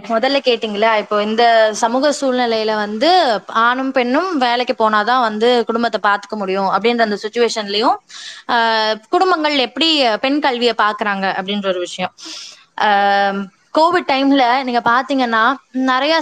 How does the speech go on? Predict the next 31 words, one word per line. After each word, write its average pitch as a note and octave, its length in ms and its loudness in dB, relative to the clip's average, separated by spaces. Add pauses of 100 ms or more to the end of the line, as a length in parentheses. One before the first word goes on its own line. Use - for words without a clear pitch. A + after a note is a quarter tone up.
சர்வேஸ் D4 440 0
வந்து B3+ 280 0
சொன்ன B3 280 0
விஷயம் A#3 460 0
என்னன்னா G#3 260 0
வந்து, G#3+ 480 0 (380)
ஒரு C4 280 4 (400)
வீட்ல D#4 540 0
ஒரே B3+ 360 2
ஒரு C4 280 2 (460)
கேஜெட்ஸ் A3+ 500 -4
இருக்கு F#3+ 260 -2
அப்படின்ற A3 420 2
பட்சத்துல G3 380 -2
அந்த A3 400 0
பையன் G#3 320 -2
நல்லா G#3 340 2
படிக்கலனாலும் G3 640 -2
சரி, A#3 300 0
அங்க G#3 280 0
ஒரு F#3 120 0
பையன் A#3 320 0
இருக்கான் A#3+ 380 2
அப்படின்ற A3+ 360 0
பட்சத்துல F#3+ 380 -6
அந்த A#3 300 0
பெண்ணை A3+ 300 -2
விட B3 280 0
பையனுக்கு A#3+ 480 -2
தான் B3+ 180 0
முக்கியத்துவம் A#3 540 -2